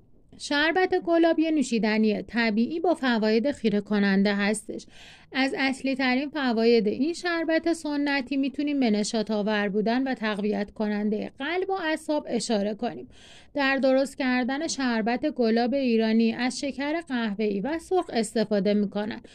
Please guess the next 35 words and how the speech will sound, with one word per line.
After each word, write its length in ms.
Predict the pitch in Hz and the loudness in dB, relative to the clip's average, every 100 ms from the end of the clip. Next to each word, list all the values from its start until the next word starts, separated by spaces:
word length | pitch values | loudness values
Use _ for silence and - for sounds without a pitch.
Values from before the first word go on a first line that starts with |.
| - - - - | -20 -20 -14 0
ورود 340 | 294 311 359 | 2 4 2
این 160 | 392 392 | 0 -2
شربت 560 | 320 262 226 226 254 | 0 0 2 2 0
گیاهی 460 | 311 214 208 196 208 | 0 0 0 2 0
و 140 | 226 | 0
سایر 360 | 247 254 247 320 | -2 0 0 0
شربت‌های 760 | - 254 226 214 220 214 240 269 | -2 0 0 2 0 0 -2 -2
سنتی 580 | - 220 196 196 196 | -2 2 2 0 -2
به 120 | 196 226 | -4 -2
فرهنگ 580 | 247 240 240 262 311 320 | 0 0 0 -2 -4 -2
مصرف 440 | 254 226 - 247 | -2 -2 -4 -2
روزانه 580 | 302 269 220 226 220 254 | 0 0 0 2 2 0
خانوار 720 | - 233 208 208 208 220 214 - - - - | -2 -2 2 2 2 0 -2 -6 -20 -8 -4
با 100 | 294 | 0
هدف 420 | 294 285 311 311 | 0 2 0 0
داشتن 560 | 320 254 - 269 269 | 0 0 0 -2 -2
سبک 420 | 302 285 277 285 302 | -2 -4 -4 -2 0
زندگی 600 | 247 226 214 208 247 285 | 2 4 4 4 2 0
سالم‌تر 680 | - 214 208 214 196 - 233 | 0 0 0 -2 -4 -6 -6
و 20 | |
استفاده 760 | 233 254 - 262 247 240 302 | -4 -4 -4 -4 -2 0 0
آگاهانه 680 | 392 254 214 220 226 226 240 | 0 0 0 2 2 4 4
و 100 | 220 | 4
متعادل 640 | 208 220 233 226 233 330 | 2 0 -2 -2 0 0
از 260 | 294 226 208 | 2 2 2
اونا 300 | 226 233 226 - - - | 4 2 0 -8 -20 -6
به 160 | 294 285 | -2 0
جای 260 | 320 339 | 2 2
چای، 440 | 349 - 247 214 - | 0 -2 -2 0 0
نوشابه‌های 680 | 240 220 254 240 233 269 320 | -2 0 0 0 -2 -2 -2
صنعتی 640 | - 240 220 202 220 220 | -2 -2 -2 -2 -2 -2
و 140 | 254 | -2
سایر 380 | 311 370 381 381 | -2 0 0 0
نوشیدنی‌های 800 | 370 359 359 330 320 311 311 320 | -2 -2 -2 -2 -2 -2 -2 0
مضر 400 | 302 302 285 311 | 0 -2 0 0